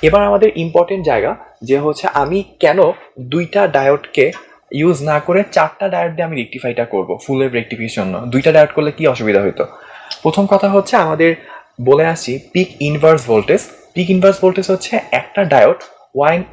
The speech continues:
it is in reverse bias, তার অ্যাক্রসে যেই ভোল্টেজটা পাওয়া যায়, সেই ভোল্টেজটা হচ্ছে পিক ইনভার্স ভোল্টেজ। তার অ্যাক্রসে যে ম্যাক্সিমাম ভোল্টেজটা পাওয়া যায়, তাকে আমি পিক ইনভার্স ভোল্টেজ বলতেছি। So, এখানে আমরা যখন এই সার্কিটটা নিয়ে কাজ করছিলাম, তখন দেখছিলাম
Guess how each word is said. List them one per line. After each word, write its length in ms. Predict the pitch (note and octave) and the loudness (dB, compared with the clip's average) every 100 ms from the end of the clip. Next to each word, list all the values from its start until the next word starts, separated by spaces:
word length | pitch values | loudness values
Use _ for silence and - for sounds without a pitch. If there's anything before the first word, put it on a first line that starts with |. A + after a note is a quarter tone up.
| - E3 | -10 -10
it 80 | - C#3+ | -8 -6
is 80 | D#3 D#3 - | -6 -6 -8
in 60 | C#3 A2+ | -6 0
reverse 320 | C3 E3 F3 C3 | 2 2 2 4
bias, 240 | G#2+ E3 - - _ _ _ _ _ _ | 4 4 -2 -16 _ _ _ _ _ _
তার 200 | - D#3 - | -2 0 0
অ্যাক্রসে 480 | C3+ - F#3 F3 G3+ | -4 -4 -8 -6 -6
যেই 240 | D#3+ E3 B2 | -6 -6 0
ভোল্টেজটা 520 | C3 - F#3 - F#3+ | 0 0 -6 -2 -2
পাওয়া 280 | F3 C3 G#2+ | 2 2 2
যায়, 220 | A2 G#3+ - | 0 -2 -6
সেই 220 | - D#3 | -8 -6
ভোল্টেজটা 440 | C3+ C#3 D#3 - F3 | 2 2 2 -4 -2
হচ্ছে 380 | E3+ - - B3 - _ | -2 -4 -4 -4 -6 _
পিক 180 | E3 E3+ - | -2 -2 -2
ইনভার্স 360 | C#3+ C#3 C3+ A#2+ | -2 2 2 2
ভোল্টেজ। 300 | G#2 G#2 G2 - | 0 0 -6 -6
তার 100 | - | -6
অ্যাক্রসে 300 | D3 C#3 - | -4 -6 -10
যে 140 | F3+ F#3 | -2 -2
ম্যাক্সিমাম 640 | A#2 B2 B2+ - B3 A3 | 2 0 0 -2 0 4
ভোল্টেজটা 340 | G3+ G3 F#3+ | 4 4 0
পাওয়া 140 | F#3+ F#3 | 2 2
যায়, 100 | A#3+ | 0
তাকে 240 | E3+ D#3+ E3 | -4 -2 -2
আমি 100 | E3+ - - | -2 -6 -2
পিক 180 | A3 - - | -2 -2 -8
ইনভার্স 300 | D3+ C#3+ C3+ | -2 2 2
ভোল্টেজ 300 | A#2+ G#2+ A2 G2+ | 2 0 0 -4
বলতেছি। 360 | F2+ F#2+ - - - - - - - - | -6 -6 -10 -12 -16 -14 -12 -12 -6 0
So, 120 | D3+ - | 2 2
এখানে 300 | D#3+ G#3 G#3 | 0 2 4
আমরা 160 | G3+ | 4
যখন 200 | G3+ G#3 - | 0 -2 -2
এই 140 | E3 F#3+ | -2 -2
সার্কিটটা 460 | F#3 D#3 F#3+ F#3 | -2 -2 -2 0
নিয়ে 140 | F#3+ F#3 | 0 2
কাজ 260 | D3+ D3 | 0 -2
করছিলাম, 420 | - D3 A#2 C#3+ E3 | -6 -6 -6 -6 0
তখন 240 | D3 F3+ | 0 0
দেখছিলাম 380 | F3+ F3+ D3+ B2 | -6 -4 -2 -2